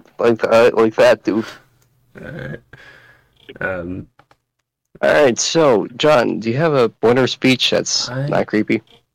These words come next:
Speaker 2: <laughs> Wow, okay. I wasn't being creepy, I'm just saying. But anyway, um, you know,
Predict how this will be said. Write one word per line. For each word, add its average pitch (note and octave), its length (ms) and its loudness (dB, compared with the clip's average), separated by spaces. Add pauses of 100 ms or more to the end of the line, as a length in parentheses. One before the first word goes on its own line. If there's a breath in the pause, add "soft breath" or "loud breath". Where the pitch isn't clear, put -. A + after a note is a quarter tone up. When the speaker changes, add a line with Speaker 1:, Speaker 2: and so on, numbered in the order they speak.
(120)
Speaker 2:
<laughs> - 420 0
Wow, A#2 280 0
okay. A2 340 -8
I B2+ 180 0
wasn't D#3+ 400 -2
being D3+ 240 0
creepy, G3+ 340 -6
I'm B2 160 -8
just F3 240 -8
saying. - 240 -10 (380)
But F2+ 140 -12
anyway, G2+ 320 -2 (560)
um, A2 500 2
you B2+ 80 -4
know, C#3 360 0